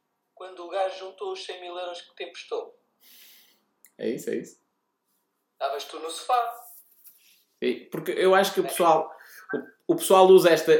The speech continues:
Speaker 2: esta, esta desculpa de "eu não tenho dinheiro"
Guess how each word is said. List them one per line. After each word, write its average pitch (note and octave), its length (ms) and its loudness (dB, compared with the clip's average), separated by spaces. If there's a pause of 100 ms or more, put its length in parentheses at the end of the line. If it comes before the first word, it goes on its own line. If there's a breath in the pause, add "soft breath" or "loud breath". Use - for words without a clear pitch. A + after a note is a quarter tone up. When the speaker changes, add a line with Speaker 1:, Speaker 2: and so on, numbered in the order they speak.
(100)
Speaker 2:
esta, D3 240 0 (260)
esta C#3 280 0
desculpa A2+ 540 -4
de G#2 320 -2 (280)
"eu C#3+ 160 2
não E3+ 260 0
tenho D3 300 -4
dinheiro" C#3 460 -6